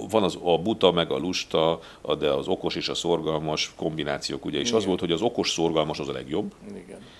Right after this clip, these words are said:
Speaker 1: de a buta szorgalmas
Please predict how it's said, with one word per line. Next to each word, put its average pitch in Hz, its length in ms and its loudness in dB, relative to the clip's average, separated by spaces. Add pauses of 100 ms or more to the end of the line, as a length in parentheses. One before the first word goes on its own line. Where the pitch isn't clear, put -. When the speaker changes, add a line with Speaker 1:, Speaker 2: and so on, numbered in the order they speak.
(400)
Speaker 1:
de 92 80 6
a 87 140 6
buta 110 540 4 (640)
szorgalmas 95 880 4